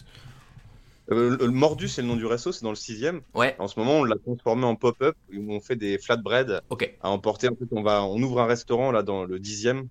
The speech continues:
Speaker 1: qui s'appelle Flatbread. C'est
Speaker 2: Ok.
Speaker 1: un truc entre les, le pain pita et les pizzas, avec des garnitures un peu sexy, funky, tasty.
Speaker 2: Yes, évidemment.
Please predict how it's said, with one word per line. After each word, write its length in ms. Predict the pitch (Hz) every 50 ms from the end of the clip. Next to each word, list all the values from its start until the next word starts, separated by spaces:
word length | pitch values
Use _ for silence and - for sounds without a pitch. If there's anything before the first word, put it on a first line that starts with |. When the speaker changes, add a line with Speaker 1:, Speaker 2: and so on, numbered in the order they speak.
| - _ _
Speaker 1:
qui 100 | - -
s'appelle 260 | - 98 - - 107
Flatbread. 420 | 110 - - 101 92 87 87 90 87 - - - - - - -
C'est 60 | -
Speaker 2:
Ok. 100 | 113 104
Speaker 1:
un 40 | 123
truc 180 | - - 127 117
entre 240 | 117 110 - - 107
les, 180 | 101 98 98 95 - -
le 80 | 117
pain 160 | 104 - 113 104
pita 340 | 110 107 101 - 113 117
et 80 | 120 113
les 180 | 104 101 98 98
pizzas, 440 | - _ _ - 107 110 113 123
avec 200 | 117 104 101 98
des 100 | 90 95
garnitures 480 | 90 98 98 98 98 98 - - 113 104
un 100 | 98 95
peu 380 | - 95 95 95 95 92 90 82 - _ _ _ _ _
sexy, 320 | _ - 107 - - - 101
funky, 280 | - 101 98 - 101
tasty. 320 | 90 98 92 - - - - -
Speaker 2:
Yes, 520 | 98 95 98 101 107 110 110 110 107 -
évidemment. 440 | 104 101 104 107 110 113 123 135 135